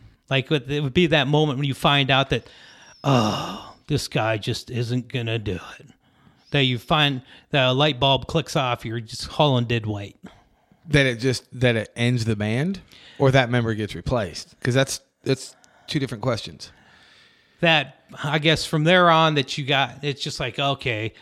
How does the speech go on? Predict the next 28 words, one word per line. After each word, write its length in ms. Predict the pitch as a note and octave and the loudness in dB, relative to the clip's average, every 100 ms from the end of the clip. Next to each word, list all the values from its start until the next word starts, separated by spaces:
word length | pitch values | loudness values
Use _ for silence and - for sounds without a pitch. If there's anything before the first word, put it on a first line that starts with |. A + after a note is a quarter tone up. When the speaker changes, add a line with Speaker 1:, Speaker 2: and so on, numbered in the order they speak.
| _ | _
Speaker 1:
this 220 | E3 E3 E3+ | 2 4 4
ain't 200 | C#3+ A#2+ | 0 -2
going 360 | C3 B2+ C3 | -2 -2 -2
nowhere." 560 | A#2 G#2+ F#2+ F2 E2+ - _ - - | -2 -4 -8 -12 -14 -18 _ -10 -2
Speaker 2:
Oh, 280 | D#3 B2 G#2 - | 2 2 -2 -10
yeah, 260 | - F#2+ - - | -10 -10 -10 -16
for 100 | G#2 | -14
Speaker 1:
Yeah. 80 | A2 | -10
Speaker 2:
sure. 220 | A2 G2+ - _ | -10 -12 -18 _
I 100 | C3+ | -2
can't 320 | C3+ D#3+ C#3+ A2+ | 0 0 -2 -2
think 220 | B2+ A#2+ | -4 -2
of 200 | A2 G#2+ | -6 -6
a 120 | A2+ | -10
specific 500 | - G#2 - G#2+ G#2+ | -8 -10 -10 -10 -12
example 680 | G#2 F#2+ G#2+ G2+ A2+ G#2+ G#2 _ - | -12 -8 -6 -4 -2 -4 -4 _ -8
um, 400 | G2+ F#2+ F#2+ G2 _ - | -6 -6 -10 -14 _ -10
I 120 | A#2 | -8
do 160 | A2 A#2 | -4 -2
know 160 | A2+ | -2
that 100 | G#2+ | -4
there 120 | G#2 G#2+ | -6 -6
was 180 | G#2 | -8
a 40 | G#2 | -8
couple 260 | - G#2 | -8 -8
times 360 | G#2 G#2+ G#2 F#2+ | -8 -6 -6 -6
where, 320 | G#2 G2 G2+ - - - - - - - - _ - _ _ _ _ | -6 -6 -8 -14 -20 -20 -20 -20 -20 -20 -20 _ -20 _ _ _ _
uh, 60 | _ | _